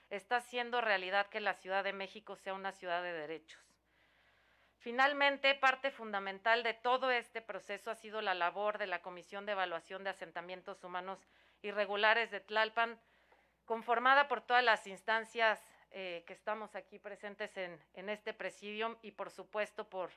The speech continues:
por la ciudadanía. Se hizo un trabajo muy amplio que ya comentaba Columba, un trabajo muy amplio, un trabajo muy detallado a lo largo de los tres últimos años en esta comisión, analizando, pues, estudios de afectación ambiental, la elaboración de,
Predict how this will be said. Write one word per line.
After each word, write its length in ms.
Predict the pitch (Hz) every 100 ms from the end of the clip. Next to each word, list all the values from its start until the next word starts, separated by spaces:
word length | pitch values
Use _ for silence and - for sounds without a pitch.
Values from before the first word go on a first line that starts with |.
| _ -
por 140 | 185
la 120 | 180
ciudadanía. 720 | - 180 175 175 185 214 214 277 _ _ _ _ _ _
Se 80 | -
hizo 160 | 247 277
un 100 | 277
trabajo 640 | 233 214 226 - 240 233
muy 320 | 226 262 247
amplio 340 | 220 208 208 226
que 140 | 185
ya 160 | 190 185
comentaba 680 | 196 165 185 180 196 170 -
Columba, 600 | - 175 196 190 175 190 _ _ _ -
un 100 | 202
trabajo 360 | 226 226 226
muy 260 | 220 226 226
amplio, 360 | 214 214 208 214
un 80 |
trabajo 340 | 208 202 196 220
muy 220 | 220 226
detallado 560 | 233 220 185 196 196 208
a 20 |
lo 120 | 196
largo 280 | 190 190 208
de 80 | 185
los 240 | 175 160
tres 280 | 196 196 -
últimos 420 | 202 190 185 170
años 420 | 190 196 202 190 _ _ _ _ _
en 160 | 190 202
esta 240 | 202 214
comisión, 540 | 196 185 170 202 208
analizando, 840 | 214 190 185 180 214 214 214 220 208 _ _ _
pues, 180 | - 190
estudios 560 | 196 - 262 269 262 -
de 260 | 208 190
afectación 840 | 180 180 196 - 202 - 220 226 233
ambiental, 720 | 214 185 175 170 214 220 220
la 60 | 196
elaboración 680 | 180 180 180 175 214 214 208
de, 320 | 196 180